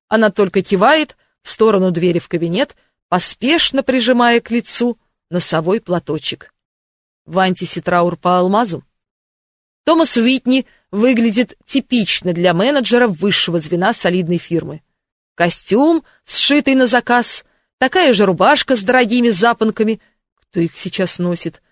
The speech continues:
начищенная обувь человека, который не ходит по улицам больше десяти шагов от машины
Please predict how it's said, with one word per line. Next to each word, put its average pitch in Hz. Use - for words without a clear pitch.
начищенная 240
обувь 202
человека, 262
который 269
не 247
ходит 277
по 247
улицам 233
больше 233
десяти 202
шагов 185
от 214
машины 277